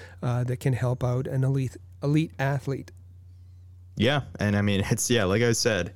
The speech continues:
Speaker 2: it's not a rare occurrence. This is something that happens, but of course, in Montreal, it's sort of exacerbated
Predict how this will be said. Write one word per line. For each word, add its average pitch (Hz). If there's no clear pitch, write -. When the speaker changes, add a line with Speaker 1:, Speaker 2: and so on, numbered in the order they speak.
Speaker 2:
it's 98
not 113
a 131
rare 123
occurrence. 123
This -
is 104
something 113
that 107
happens, 104
but 95
of 90
course, 101
in 98
Montreal, 95
it's 87
sort 92
of 90
exacerbated 92